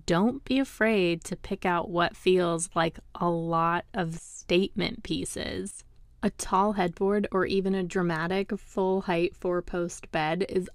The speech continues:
almost all you need in a bedroom to have it feel chic and delightful. A tall wingback chair will bring a visual focal point to your living room.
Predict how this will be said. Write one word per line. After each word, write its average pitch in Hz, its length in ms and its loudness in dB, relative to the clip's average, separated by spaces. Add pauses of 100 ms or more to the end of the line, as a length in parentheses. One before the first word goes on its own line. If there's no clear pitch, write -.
(140)
almost 180 500 0 (300)
all 185 340 6
you 233 240 6
need 233 300 4
in 170 100 2
a 170 80 -2
bedroom 170 540 -2
to 175 100 -6
have 185 260 0
it 185 140 0
feel 175 260 2
chic 180 460 2
and 175 140 4
delightful. - 800 0 (640)
A 185 100 4
tall 160 480 2
wingback 190 460 6
chair 180 420 0
will 175 240 0
bring 170 720 -2
a 165 160 0 (180)
visual 175 460 2
focal 220 400 4
point 175 520 0
to - 120 -4
your 170 140 2
living 170 320 2
room. 160 360 -4